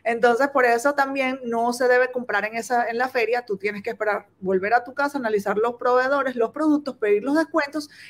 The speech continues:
y después hacer la compra. Entonces, si vienes a octubre,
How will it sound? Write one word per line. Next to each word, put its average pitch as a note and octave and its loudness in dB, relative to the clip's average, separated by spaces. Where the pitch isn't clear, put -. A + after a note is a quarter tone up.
y A#3+ 0
después A3+ 2
hacer G3 -6
la F#3 -6
compra. - -20
Entonces, G3+ -4
si G#3 -2
vienes B3+ 4
a D#4+ 2
octubre, F#4 2